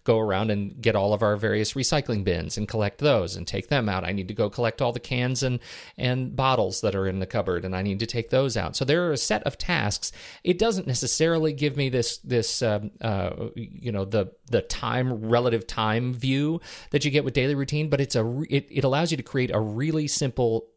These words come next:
repeating checklist of sets of tasks to accomplish a goal.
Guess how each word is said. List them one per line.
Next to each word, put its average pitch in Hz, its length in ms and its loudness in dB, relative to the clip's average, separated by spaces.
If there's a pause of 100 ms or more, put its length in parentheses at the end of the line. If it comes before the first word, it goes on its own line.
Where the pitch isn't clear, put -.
(100)
repeating 113 600 2
checklist 117 580 0
of 123 400 0
sets - 460 0
of 113 160 2
tasks 95 360 0
to 120 80 0
accomplish - 400 -4
a 123 40 -8
goal. 131 240 2